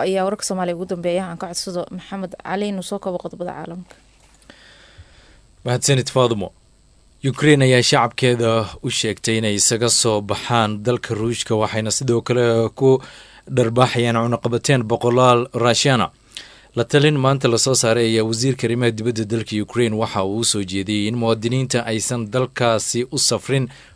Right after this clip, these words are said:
Speaker 2: kuwa joogan ay isaga soo baxaan. Digniintan ayaa imaanaysa xilli uu baarlamaanka Ukraine meelmariyey in la cunaqabateeyo saddex boqol konton iyo kow Russian ah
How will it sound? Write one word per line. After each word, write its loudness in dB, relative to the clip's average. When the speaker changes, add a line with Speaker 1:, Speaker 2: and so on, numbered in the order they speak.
Speaker 2:
kuwa 2
joogan 2
ay 2
isaga 2
soo 4
baxaan. 2
Digniintan 0
ayaa 4
imaanaysa 0
xilli 0
uu 2
baarlamaanka -2
Ukraine -2
meelmariyey -2
in -2
la 2
cunaqabateeyo -2
saddex -2
boqol -4
konton -6
iyo -4
kow -2
Russian 0
ah 0